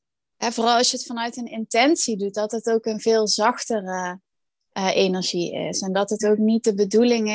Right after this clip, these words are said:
is, in mijn optiek, ehm, om, weet je wel,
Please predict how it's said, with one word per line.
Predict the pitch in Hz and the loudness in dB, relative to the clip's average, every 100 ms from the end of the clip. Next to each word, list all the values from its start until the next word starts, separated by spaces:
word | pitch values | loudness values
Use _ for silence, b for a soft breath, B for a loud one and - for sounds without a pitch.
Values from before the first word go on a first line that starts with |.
| 220 | -2
is, | - - - _ _ _ _ | -2 -4 -10 _ _ _ _
in | - 202 190 | -8 -6 -4
mijn | 180 180 208 214 | -2 -2 -2 -4
optiek, | 196 190 190 - _ _ _ _ _ | -6 -10 -10 -12 _ _ _ _ _
ehm, | 185 190 185 185 185 190 _ B B B B _ _ _ | -4 0 0 0 -2 -6 _ B B B B _ _ _
om, | 202 196 190 190 190 190 190 - _ _ _ _ _ _ _ _ _ _ | 4 6 6 6 4 2 -2 -8 _ _ _ _ _ _ _ _ _ _
weet | - 196 | -4 2
je | 220 | 4
wel, | 214 - | 4 2